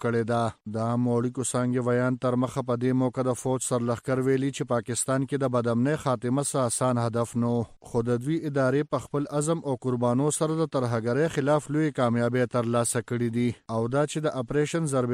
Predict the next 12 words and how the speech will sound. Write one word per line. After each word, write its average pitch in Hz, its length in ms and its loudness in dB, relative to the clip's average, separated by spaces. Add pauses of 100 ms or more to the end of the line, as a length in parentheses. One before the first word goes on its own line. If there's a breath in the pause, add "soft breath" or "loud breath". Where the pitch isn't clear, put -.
عضب 151 280 0
په 139 80 0
نتیجه 123 360 0
کې 160 140 -4 (120)
پاکستان 131 520 -2
اوس 156 240 -2
یو 147 100 4
محفوظ 127 460 2
او 170 120 4
مضبوط 123 480 -2
هیواد 117 580 0
دی. 120 100 2